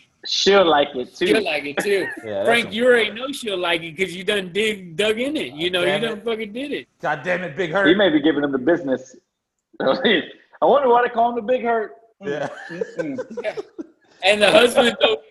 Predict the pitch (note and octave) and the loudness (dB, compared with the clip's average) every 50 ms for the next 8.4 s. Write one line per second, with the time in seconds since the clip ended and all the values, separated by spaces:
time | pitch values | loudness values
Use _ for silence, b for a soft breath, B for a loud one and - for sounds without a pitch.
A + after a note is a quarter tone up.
0 | _ _ - G#3+ G#3+ A3 A3 G3+ F#3 E3+ E3 D#3+ - - b b b b b b | _ _ -10 -8 -6 -6 -4 -2 0 0 0 -2 -4 -12 b b b b b b
1 | b _ - A#3+ B3+ B3 A#3 G3+ F3 F3+ G#3+ C4 D4 D#4 C#4 A#3+ G3+ E3 C#3 A#2+ | b _ -6 -4 -2 0 0 0 0 0 2 2 4 4 4 4 4 2 2 0
2 | A#2 A#2+ - _ _ _ - F#3+ G#3+ G#3 G3+ G3 F#3 F3+ F#3 G3 F#3+ F#3+ - _ | -4 -10 -14 _ _ _ -8 -4 0 2 4 4 4 4 2 0 -2 -4 -10 _
3 | _ _ _ A#2+ A#2 G#2 F#2+ F2+ F2 E2+ E2+ E2+ A2+ - G#3+ F#3+ D3+ - _ _ | _ _ _ -16 -16 -12 -10 -10 -10 -10 -10 -10 -12 -10 -10 -10 -12 -12 _ _
4 | _ - G3+ F#3 F#3+ F#3 F#3 F3 E3+ E3 - b b b b b b - E3 A3+ | _ -20 -18 -10 -4 -2 -2 -2 -2 -4 -10 b b b b b b -2 2 4
5 | B3 A#3+ G#3+ F#3+ - - _ _ _ _ _ _ _ _ _ _ _ _ _ _ | 4 4 4 0 -2 -8 _ _ _ _ _ _ _ _ _ _ _ _ _ _
6 | _ _ _ D3 C#3 C#3 D#3+ G3 G#3 G#3+ G3 D#3+ F3+ D#3 - - D#3+ D#3+ D#3 D3+ | _ _ _ _ -8 -4 -2 0 0 0 0 -2 -4 -6 -4 -6 -6 -4 -4 -6
7 | C#3+ - C3 B2 B2 A#2 - - B2+ A2 A2 A2 G2+ G2 F#2+ E2+ E2 _ _ _ | -6 -8 -8 -8 -8 -10 -12 -14 -12 -12 -12 -12 -10 -10 -10 -10 -12 _ _ _
8 | _ _ _ G#2 G#2 G#2+ G2+ F2 | _ _ _ -6 -4 -4 -4 -4